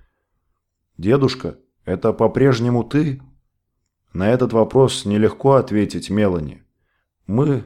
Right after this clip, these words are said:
воспоминания твоего дедушки, но вместе с тем мы нечто гораздо большее, и это несколько отдаляет нас от той личности, к которой ты обращаешься. Дедушка,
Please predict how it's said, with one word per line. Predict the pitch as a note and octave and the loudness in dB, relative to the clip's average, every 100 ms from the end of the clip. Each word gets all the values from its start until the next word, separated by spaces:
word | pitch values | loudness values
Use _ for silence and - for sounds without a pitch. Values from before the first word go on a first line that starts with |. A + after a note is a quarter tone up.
| - _ | -12 _
воспоминания | E2 F#2 - G#2 G2+ A2+ B2+ A#2 G#2 | -6 -4 -2 -2 0 0 2 2 0
твоего | F#2+ G2+ G2 | 0 0 2
дедушки, | G2 G#2 G2+ F2 - | 0 0 0 -4 -8
но | D2+ E2+ | -8 -6
вместе | E2 F#2+ B2+ B2+ A#2+ | -4 -2 -2 -2 -4
с | G#2 - | -6 -2
тем | C3 A#2 | 0 0
мы | A2 A2+ | 0 0
нечто | A2 A#2 - G#2 | -2 -4 -4 -4
гораздо | G2+ G#2 A2 F#2+ G2+ | 0 2 2 2 -2
большее, | F#2 C3 A2+ - D#2 - _ _ _ _ _ _ | 0 -2 -2 -6 -6 -8 _ _ _ _ _ _
и | E2+ | -2
это | A#2 C3+ C3 | 0 2 2
несколько | C3+ C3 - A2+ A#2+ | 0 0 -4 -4 -4
отдаляет | - G#2+ G#2 A2 A#2 B2+ A2 | -2 -4 0 0 2 2 2
нас | G#2+ G#2+ - | 0 -2 -2
от | F#2+ - | -4 -2
той | G#2 G2+ | 0 0
личности, | A#2 A2 A2 F#2 - F#2+ - _ | -2 -4 -6 -6 -4 -6 -6 _
к | - | -6
которой | F#2+ A2+ A#2+ A#2 A2+ | -2 4 4 4 0
ты | A#2+ | -2
обращаешься. | G#2+ G2 F#2+ G2+ - A2 G#2+ D#2+ - - - _ _ _ - - - _ _ _ _ _ - | -2 -2 0 0 0 0 2 0 -8 -16 -20 _ _ _ -20 -20 -20 _ _ _ _ _ -10
Дедушка, | G2 B2+ A2+ - - | 2 2 2 -2 -12